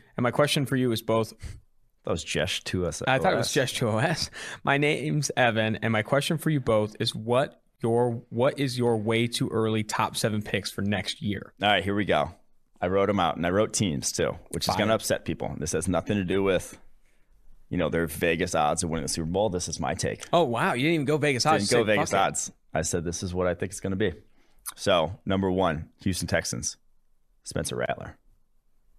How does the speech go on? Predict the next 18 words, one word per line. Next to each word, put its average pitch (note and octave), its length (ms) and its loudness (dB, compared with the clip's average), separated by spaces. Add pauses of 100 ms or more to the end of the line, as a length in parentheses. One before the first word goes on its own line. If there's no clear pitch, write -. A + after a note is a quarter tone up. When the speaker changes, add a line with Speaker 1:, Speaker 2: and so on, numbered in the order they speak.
(120)
Speaker 2:
Oklahoma. E2 480 -2 (540)
Number E2 160 0
two, E2 380 -2 (340)
Detroit F#2 380 0
Lions, D2+ 500 -2 (300)
Sam D2+ 260 -2
Howell, C#2 340 -2 (240)
North D2+ 200 -4
Carolina C#2 340 -4
quarterback. B1 440 -6 (1000)
Number G2 140 2
three, G2 240 0
New F2+ 80 2
York E2 200 0
Jets. - 400 0 (920)
Sorry, C2 240 -4
Jets - 240 -8
fans. - 320 -8